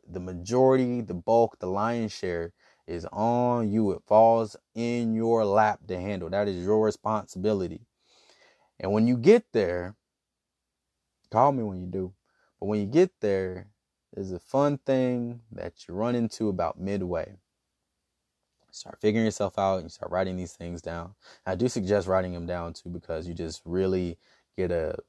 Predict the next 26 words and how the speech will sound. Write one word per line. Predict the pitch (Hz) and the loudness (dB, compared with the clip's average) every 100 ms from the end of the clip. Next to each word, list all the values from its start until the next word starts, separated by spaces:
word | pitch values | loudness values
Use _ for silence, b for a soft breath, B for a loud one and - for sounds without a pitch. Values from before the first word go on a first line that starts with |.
| _ | _
a | - | -12
better | 82 101 98 | -2 0 0
grasp | 82 98 98 92 - | 0 4 4 4 -2
of | 87 | -8
it | - | -6
when | 90 | -12
you | 87 | -10
can | 87 | -10
look | 90 - | -10 -8
back | - - | -10 -10
and | 80 | -12
see | - | -12
that | - - | -12 -10
thing | 85 | -4
right | 87 85 | -4 -2
there | 87 | -4
on | 82 | -4
that | 80 - | -8 -8
page | 82 82 | -6 -6
staring | - - 80 80 | -10 -10 -8 -8
at | 82 | -12
you | - 85 | -12 -16
in | |
the | - - | -12 -12
face. | - - - | -12 -16 -12
But | - | -12